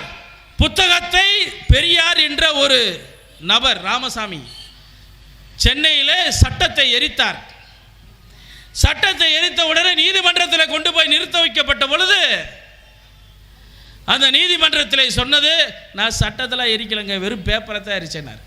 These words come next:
யாரு? இவங்களோட அப்பன் இந்த ராமசாமி சொன்ன வார்த்தை. அதே மாதிரி என்ன சொல்லுவாரு? "நான் அப்படியெல்லாம் பேசவே இல்லைங்க, ஏன் மார்பிங் பண்ணிட்டாங்க, ஏதோ வாய்ஸை மாத்திட்டாங்கன்னு தான் சொல்லுவாங்க." இவங்க மன்னிப்பு கேட்கறதுல தயங்க மாட்டாங்க. உலகத்திலே ஒரு ஈத்திர கூட்டம்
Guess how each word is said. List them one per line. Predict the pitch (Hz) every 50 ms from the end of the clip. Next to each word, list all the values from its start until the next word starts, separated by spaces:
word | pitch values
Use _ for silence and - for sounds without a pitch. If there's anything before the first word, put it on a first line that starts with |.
| - - - -
யாரு? | 175 233 247 233 220 185 151 - - - - - - - - - - - - - - - -
இவங்களோட | 165 247 302 - 311 311 294 277 262 262
அப்பன் | 262 262 349 349 302 262 196 165 - - - - - - - - -
இந்த | - 170 190
ராமசாமி | 226 254 311 320 277 - 285 277 269 254 220 190 -
சொன்ன | - 254 277 277 269
வார்த்தை. | 247 254 277 320 311 - - 285 254 190 139 - - - - - - - - - - - - - - - - - -
அதே | - 247 302 330 359 370
மாதிரி | 370 349 339 330 320
என்ன | 302 302 349 339
சொல்லுவாரு? | - 294 285 277 277 277 269 277 294 294 277 220 170 - - - - - - -
"நான் | - 202 240 247 247
அப்படியெல்லாம் | 214 254 262 269 285 311 311 -
பேசவே | - 269 294 285 285 302 302 285 285
இல்லைங்க, | 269 262 254 240 240 226 214 196 175 165 156 156 - -
ஏன் | 190 214 247 254 226
மார்பிங் | 220 247 302 320 269 311 294 269
பண்ணிட்டாங்க, | 262 262 262 247 254 254 254 247 240 233
ஏதோ | 247 269
வாய்ஸை | 240 240 240 285 302 226 277 262 247 233 202 196
மாத்திட்டாங்கன்னு | 226 254 269 254 262 247 240 233 233 233 226
தான் | 254 247 -
சொல்லுவாங்க." | 226 226 226 226 220 220
இவங்க | 262 294 285
மன்னிப்பு | 262 262 277 294 277 285
கேட்கறதுல | 277 269 254 254 247 240 233
தயங்க | 220 220 226 233 233
மாட்டாங்க. | 220 208 196 185 175 160 143 - - - - - - - - - - - - - -
உலகத்திலே | - 196 240 262 262 254 254 262 - 262 269
ஒரு | 262 247 233
ஈத்திர | 220 196 262 320 - - - 320 302 285
கூட்டம் | 208 220 269 220 196 254 247 214